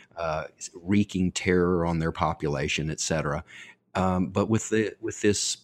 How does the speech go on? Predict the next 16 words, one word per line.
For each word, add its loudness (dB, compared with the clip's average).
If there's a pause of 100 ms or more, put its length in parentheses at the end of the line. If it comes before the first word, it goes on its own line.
permanent 4 (380)
criminal 4
court 0
infrastructure 0
that's -4
been -2
created, 0 (420)
all 4
of 2
a 0
sudden 4
you 4
take 0
away 4
that 0
possibility. -4